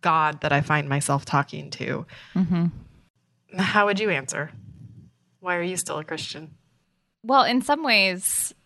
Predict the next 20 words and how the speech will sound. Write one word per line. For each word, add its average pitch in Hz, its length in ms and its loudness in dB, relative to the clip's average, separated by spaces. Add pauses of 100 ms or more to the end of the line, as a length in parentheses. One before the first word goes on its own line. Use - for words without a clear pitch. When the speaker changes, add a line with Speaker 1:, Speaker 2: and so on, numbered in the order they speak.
(160)
Speaker 2:
it 208 160 4
feels 208 340 2
like 202 160 2
something 180 480 2
that 151 580 2 (140)
I 170 120 4
couldn't 175 400 2
walk 147 240 2
away 156 260 4
from 147 440 4 (120)
even 170 240 4
if 170 160 0
I 156 100 4
tried, 165 460 2
Speaker 1:
Yeah. 147 80 -2
Speaker 2:
because 170 260 0
I 151 240 4 (100)
have 160 520 0 (120)
tried. 208 600 4
And, 165 460 2